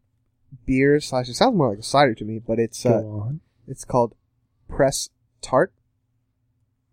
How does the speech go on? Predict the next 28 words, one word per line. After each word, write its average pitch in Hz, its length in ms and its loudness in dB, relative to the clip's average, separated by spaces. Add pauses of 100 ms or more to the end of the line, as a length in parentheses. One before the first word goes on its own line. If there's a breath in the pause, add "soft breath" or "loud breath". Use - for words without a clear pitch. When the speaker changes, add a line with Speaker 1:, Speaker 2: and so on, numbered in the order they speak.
(200)
Speaker 2:
Interesting. 127 440 -8
Speaker 1:
It's 196 100 -12
exclusive. 147 460 -2
It 113 100 -2
looks 139 280 -2
like 127 180 -2
a, 117 200 0
a 127 120 -6
berry 123 340 0
drink. 131 440 -8 (560)
I'm 131 80 -8
gonna 117 160 -4
get - 200 -14
that. 147 340 4 (520)
And 127 180 -2
there's 123 180 -2
this 123 120 -6
band 131 300 0
playing 123 280 -2
on 113 120 -4
Fountain 110 280 -6
Square. 123 480 -2 (600)
So, 110 440 -4 (840)
that's 294 200 0
what 165 120 6
I 131 80 4
will 123 100 2
do. 120 260 2